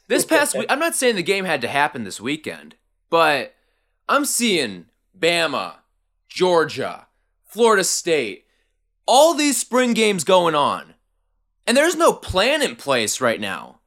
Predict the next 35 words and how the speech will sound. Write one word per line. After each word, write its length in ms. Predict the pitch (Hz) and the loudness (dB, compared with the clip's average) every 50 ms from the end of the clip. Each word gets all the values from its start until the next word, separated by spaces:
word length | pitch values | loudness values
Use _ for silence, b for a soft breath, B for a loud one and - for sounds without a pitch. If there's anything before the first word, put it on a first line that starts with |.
| _ _ _ | _ _ _
for 140 | - 160 156 | -2 0 0
a 60 | 147 | 0
spring 340 | - - - 160 151 143 135 | 0 -2 -2 -2 -2 0 0
game 240 | 131 127 120 110 | -2 -2 -2 -4
happening 600 | 107 120 117 107 104 - 104 98 90 85 80 - _ _ | -4 -4 -4 -6 -6 -8 -10 -10 -10 -12 -14 -20 _ _
for 120 | - 117 | -8 -6
this 200 | 117 123 120 - | -4 -4 -4 -4
Syracuse 600 | - - 131 117 113 107 107 - 110 104 90 - - | -4 -2 -2 -2 -2 -2 -4 -8 -10 -8 -8 -8 -10
team. 380 | - - 95 85 76 71 _ _ _ _ _ _ _ _ _ - | -10 -12 -14 -14 -16 -20 _ _ _ _ _ _ _ _ _ -6
I 80 | 156 | -4
mean, 100 | 175 196 | -2 -2
the 120 | 196 185 175 | 0 0 2
A 160 | 214 269 294 | 2 2 0
C 180 | 294 - 269 240 | -2 -2 -2 -2
C 160 | 226 - 226 | -2 -2 -4
network 400 | 196 185 190 220 190 214 202 - | -2 0 0 0 0 -2 -2 -2
is, 280 | 160 147 - - - - b b b b b | -2 -6 -6 -6 -8 -12 b b b b b
is 220 | b - 156 156 - - | b -4 -4 -4 -2 0
airing 360 | 160 185 226 262 269 220 170 | 2 4 4 4 4 2 0
a 60 | 151 | 0
lot 240 | 143 147 147 151 147 | 0 2 2 2 2
of 80 | 143 | 2
these 180 | 131 131 123 - | 0 -2 -4 -4
spring 380 | - - - 151 143 135 131 123 | -6 -8 -4 -4 -2 -2 -2 -2
games 480 | 117 120 104 92 87 87 82 - - _ _ _ _ _ - | -4 -4 -4 -6 -8 -12 -14 -16 -16 _ _ _ _ _ -4
over 260 | 139 147 151 135 139 | -2 -2 -2 0 -2
the 80 | 143 139 | -4 -4
course 400 | 139 - - 156 143 135 - - | -4 -2 -2 0 0 0 0 0
of, 220 | 139 127 123 127 - | 0 0 0 0 0
of 180 | 123 127 120 | -2 -2 -2
the 80 | 113 127 | -2 -4
next 220 | 127 127 120 - - | -6 -6 -6 -6 -4
couple 320 | - 147 123 - 120 117 | -2 -2 -2 -2 -4 -8
of 120 | 110 98 104 | -8 -8 -10
weeks. 420 | 104 98 87 76 - - - - | -12 -12 -12 -12 -16 -18 -20 -20